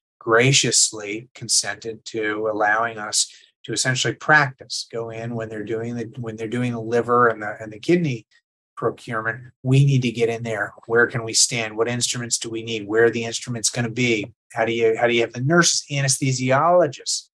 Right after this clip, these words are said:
Patients intubated, has it damaged the trachea? You know, all of these things. So you practice, and it takes ten, twelve, thirteen, you know, times of practice to say,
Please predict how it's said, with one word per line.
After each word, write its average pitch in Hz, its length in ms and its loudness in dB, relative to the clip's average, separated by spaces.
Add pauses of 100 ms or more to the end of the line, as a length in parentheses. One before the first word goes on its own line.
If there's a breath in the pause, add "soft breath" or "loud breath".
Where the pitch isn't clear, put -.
(920 soft breath)
Patients 135 500 -4
intubated, 160 640 -6
has 110 200 -2
it 110 140 -8
damaged 143 500 2
the 117 80 -6
trachea? 104 640 -6
You 113 120 -12
know, 113 140 0
all 180 540 8
of 175 140 4
these 156 380 4
things. 151 420 -2
So - 120 0
you 127 180 -4
practice, 170 540 2
and 117 100 -10
it 117 120 -14
takes 131 280 -4
ten, 147 300 -2
twelve, 135 400 2
thirteen, 131 680 -2
you 139 60 -4
know, 131 140 -2
times 143 800 2
of 117 160 -16
practice 139 600 -2
to - 120 -10
say, 123 480 -4